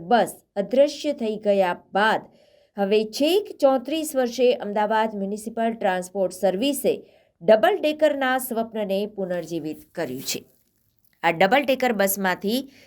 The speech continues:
સાત બસો પ્રથમ તબક્કામાં હસ્તગત કરવામાં આવી છે. જોકે ધીરે ધીરે તેની સંખ્યા દસ આકર્ષક વેસ્ટિબ્યુલ ઈ બસો સાથે પચીસ સુધી પહોંચશે.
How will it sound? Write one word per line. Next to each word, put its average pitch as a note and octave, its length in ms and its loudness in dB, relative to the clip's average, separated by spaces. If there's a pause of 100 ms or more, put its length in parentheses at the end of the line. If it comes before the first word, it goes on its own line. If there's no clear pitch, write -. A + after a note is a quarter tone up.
સાત D4+ 440 4
બસો C4+ 380 2
પ્રથમ A#3 380 -2
તબક્કામાં G#3+ 720 0
હસ્તગત G3 520 0
કરવામાં D#3 400 0
આવી D3+ 160 -6
છે. A#3 180 2 (420)
જોકે D4 240 0
ધીરે D#4 300 4
ધીરે D4+ 300 2
તેની C4+ 320 0
સંખ્યા A#3 480 2
દસ B3 240 4 (100)
આકર્ષક A3+ 600 -2
વેસ્ટિબ્યુલ A3+ 580 -2 (120)
ઈ A3+ 120 -2
બસો F#3+ 340 2 (100)
સાથે A#3+ 460 4 (500)
પચીસ D#4+ 580 2
સુધી G#3+ 400 0 (140)
પહોંચશે. D#3+ 520 -4